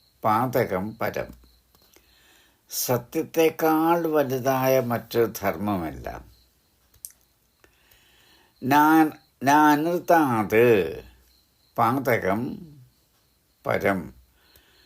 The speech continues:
ഏറ്റവും വലിയ പാതകമാണ് അനൃതം, ഋതമല്ലാത്തതെന്നർത്ഥം, സത്യമല്ലാത്തത്. ഏറ്റവും ശ്രേഷ്ഠമായ സത്യവാദികൾ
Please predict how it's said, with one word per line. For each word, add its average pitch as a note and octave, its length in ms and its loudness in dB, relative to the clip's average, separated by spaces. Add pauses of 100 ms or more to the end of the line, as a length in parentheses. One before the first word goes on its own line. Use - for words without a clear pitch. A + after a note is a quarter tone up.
(1300)
ഏറ്റവും D#3 760 2
വലിയ C#3+ 460 4
പാതകമാണ് A#2 1300 0 (360)
അനൃതം, G#2+ 680 0 (1800)
ഋതമല്ലാത്തതെന്നർത്ഥം, A2+ 1400 0 (560)
സത്യമല്ലാത്തത്. - 1160 -4 (1800)
ഏറ്റവും E3 1040 0 (180)
ശ്രേഷ്ഠമായ C#3 1000 -2
സത്യവാദികൾ A2+ 1300 -2